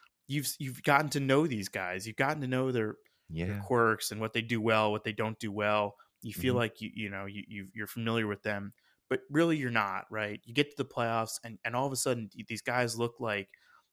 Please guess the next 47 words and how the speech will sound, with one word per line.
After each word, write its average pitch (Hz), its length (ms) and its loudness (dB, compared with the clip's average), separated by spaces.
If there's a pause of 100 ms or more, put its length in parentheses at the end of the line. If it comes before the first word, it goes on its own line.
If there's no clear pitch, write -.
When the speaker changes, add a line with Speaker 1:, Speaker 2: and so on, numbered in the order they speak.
(160)
Speaker 1:
they 113 120 2
almost 139 320 0
look 131 140 -4 (100)
different 113 380 -6
to - 120 -12
you. 95 200 -14 (440)
They, 107 80 -2 (140)
th-, 104 120 -6 (120)
this 80 160 -2
Speaker 2:
Mm. 123 40 -4
Speaker 1:
is, 117 180 -4
that's 123 280 -2
the 131 80 -4
moment. 120 500 -4
Like, 101 160 -8 (580)
and 107 480 -8 (220)
reputations 127 760 -2
are 101 100 -6
built 113 300 -2
in 107 120 -8
this 107 200 -6
month. 98 380 -10 (340)
Speaker 2:
Yes. 82 140 -4 (140)
Speaker 1:
And 101 180 -14 (500)
man, 127 540 -8 (540)
like, 113 220 -8 (140)
look 147 220 -2
at 165 120 0
Aaron 139 280 4
Nola 120 220 2
now. 104 400 -2
Do 113 80 -8
you 117 100 0
look 147 160 0
at - 140 0
Aaron 160 240 0
Nola 170 160 0
a - 40 0
little 170 160 0
differently 170 400 -6
than 160 160 -4
you 165 80 -6
did 165 160 -2
a 165 40 -4
few 160 200 -6
weeks 160 200 -6
ago? 165 380 -4